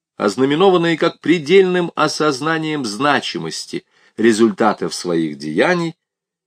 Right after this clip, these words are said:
так и острейшим предчувствием конца своего.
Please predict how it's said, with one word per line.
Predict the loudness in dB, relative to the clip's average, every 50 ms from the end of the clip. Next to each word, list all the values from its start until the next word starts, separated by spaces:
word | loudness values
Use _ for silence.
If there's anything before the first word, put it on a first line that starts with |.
| _ _ _ _ -8
так | -8 -6 -4 -2
и | -4
острейшим | -4 -4 -6 -4 0 2 2 2 0 -2 -6 -8 -6
предчувствием | -8 -10 -10 -6 -6 -6 -6 -6 -6 -2 -2 -2 -2 -2 _ _ _ _ _ _ _ _ _
конца | -10 -8 -8 -8 -6 -6 -8 -8
своего. | -8 -8 -8 -8 -10 -10 -12 -16